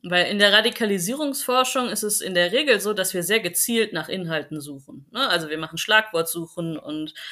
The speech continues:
äh, gucken explizit, wo wir solche Dinge finden können. Allerdings muss man halt da fairerweise sagen, dass extremistische Inhalte findbar sind, sagt uns noch nichts darüber, ob jetzt der normale Nutzer, der nicht danach sucht,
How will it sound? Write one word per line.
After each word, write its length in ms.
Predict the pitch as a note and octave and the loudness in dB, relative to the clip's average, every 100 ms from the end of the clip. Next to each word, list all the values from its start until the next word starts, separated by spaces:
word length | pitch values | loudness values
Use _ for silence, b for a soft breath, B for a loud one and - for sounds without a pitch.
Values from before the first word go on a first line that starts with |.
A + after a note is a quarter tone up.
| B | B
äh, 160 | B E3 | B -2
gucken 260 | - A3+ G3 | -2 -4 -2
explizit, 760 | - - G#3 F3 - G3 E3+ | -2 -4 -4 -2 -2 -4 -6
wo 320 | E3 F3 G#3 F3 | -4 0 0 2
wir 340 | F#3 F3+ E3+ | 4 6 4
solche 320 | D#3 F3 F3 E3+ | 0 -4 -4 -4
Dinge 220 | E3 D3 | -4 -4
finden 360 | - G#3 G3 | -4 -6 -6
können. 320 | D#3 - - - - | -10 -12 -12 -4 2
Allerdings 840 | F#3 G#3 E3+ A3 C4+ B4+ - - - - | 6 6 8 8 8 8 4 2 -8 -10
muss 240 | G3+ A3 | -2 2
man 160 | A#3 G#3 | 4 6
halt 160 | F#3 E3 | 6 6
da 140 | F3 | 4
fairerweise 480 | B3+ G#3 G3 G3 F3+ | 4 4 6 4 4
sagen, 400 | F#3 G3+ A3+ - - | 4 4 2 -8 -16
dass 720 | D3 - D#3+ D#3+ - - - | -2 4 4 4 4 2 2
extremistische 720 | - B3 - B3 D4+ - C4+ A3 | 4 6 6 6 4 2 2 2
Inhalte 420 | C4+ C#4 B3+ B3+ | 4 6 6 4
findbar 540 | B3 D#4 A#4 - E3 | 2 0 2 4 4
sind, 440 | C#3+ E3 G3+ F#4 - - | 4 0 -2 -4 -8 -8
sagt 480 | F#3 G3+ A3 - - | 2 6 6 2 -2
uns 220 | A3 - | 0 0
noch 160 | G3+ F3+ | 0 0
nichts 320 | C#4 - - | 0 0 2
darüber, 540 | D#3+ E3 D#3 F3 C4 B B B B - | 0 0 0 2 2 B B B B -2
ob 160 | G#3 | 2
jetzt 260 | A3 G#3 - | 4 4 4
der 120 | G3+ | 4
normale 600 | G3 F#3+ F3+ A3+ D#4 G3 | 4 2 4 2 2 2
Nutzer, 600 | F3 F3 E3+ - F3 G3+ | 2 0 0 2 4 2
der 260 | G#3 F3+ F#3 | 0 2 2
nicht 240 | A#3 - | 0 -2
danach 280 | D#3+ D#3 D3+ | -2 -2 -4
sucht, 520 | - G3 F4 - - | -6 -8 -10 -14 -16